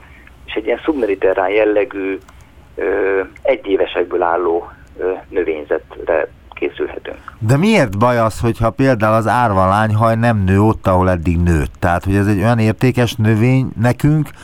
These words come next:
Speaker 2: hogy ezt mindenképpen meg kellene tartani, vagy valamilyen módon védeni kellene?
Speaker 1: Hát ennek van egy, van egy, ö,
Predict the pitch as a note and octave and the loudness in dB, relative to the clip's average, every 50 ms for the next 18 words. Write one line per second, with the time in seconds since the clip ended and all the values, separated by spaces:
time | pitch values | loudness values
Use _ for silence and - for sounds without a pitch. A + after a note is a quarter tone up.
0 | - - - - - - - - - - G#2 A2+ G2 A2+ A#2+ B2 C3 C3+ B2+ - | -20 -20 -20 -20 -20 -20 -12 -4 0 0 2 2 2 2 2 2 2 2 2 0
1 | C3+ - - B2+ B2 A2+ G#2 A2+ A#2 A2+ - - B2 A#2 A#2+ A#2+ A#2+ A#2 - - | 0 2 0 0 -2 -2 -2 -2 -2 0 0 0 0 2 2 2 0 0 2 2
2 | G#2+ G#2+ G#2+ - - C#3 C#3 B2 G#2+ F#2+ F#2+ G2 F2+ F#2 G#2 G#2+ G#2+ G#2+ G#2+ A2+ | 2 2 0 0 0 0 0 2 2 2 2 2 2 2 2 2 2 2 2 2
3 | A2 G#2+ G#2 G#2 G#2 G2+ A2+ G2+ F2+ G2 F#2+ E2+ G2+ G#2+ G#2 G#2 - A2 G#2+ A#2 | 2 2 2 2 2 2 2 4 4 4 4 4 2 0 0 0 2 2 2 4
4 | B2+ C#3+ A#2 D#2 B1+ G#1+ - - - - - - - - - - - - - - | 2 2 2 0 -2 -4 -8 -12 -18 -20 -20 -20 -20 -20 -20 -20 -20 -20 -20 -20
5 | - - - - - - - - - - - D#3+ F3 E3+ E3 E3+ G3 G3+ F3+ C3+ | -20 -20 -20 -20 -20 -20 -12 -8 -6 -2 -2 0 0 0 0 0 0 0 0 0
6 | A2+ - - - D3 D#3 C#3+ A2 - - - - - F#2+ F#2+ G2 G2 G2+ G2+ G2 | -2 -4 -4 -2 0 2 2 0 -2 -4 -6 -4 -2 0 0 2 2 2 2 0